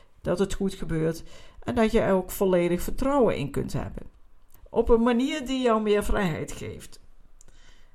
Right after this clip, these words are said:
En nog mooier, met de stappen die jij zet, zorg je er ook voor dat jouw bedrijf veel meer waard wordt.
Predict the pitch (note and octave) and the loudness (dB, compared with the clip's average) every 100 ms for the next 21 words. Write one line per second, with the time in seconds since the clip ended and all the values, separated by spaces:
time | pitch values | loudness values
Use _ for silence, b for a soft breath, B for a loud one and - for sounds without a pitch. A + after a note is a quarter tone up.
0 | b - A3 G#3+ A#3+ C#4 B3+ A#3+ A#3+ B3+ | b -8 -4 -2 -2 -2 -2 -2 0 -2
1 | B3 F3+ - - - A#3+ A#3+ A#3+ A#3+ E3+ | -4 -6 -8 -6 -2 -2 -2 -4 -4 -6
2 | F3+ F3+ F#3+ A#3+ B3 F3+ G3+ A3+ - - | -6 -2 0 0 0 -2 -4 -6 -14 -20
3 | - - A#3+ D#4 E4+ - G3+ E3+ D#3 - | -16 0 2 4 2 -2 -2 0 -2 -4
4 | - D#3 F#3+ A#3+ G3 G3 G3 F3 F3 C#3+ | -8 -6 -4 -4 -6 -4 -4 -4 -6 -6
5 | D#3 F3+ - G#3+ F3+ D#3 D#3+ G#3 G4 G4 | -6 -10 -10 -6 -6 -6 -6 -6 -6 -6
6 | - - - | -6 -6 -10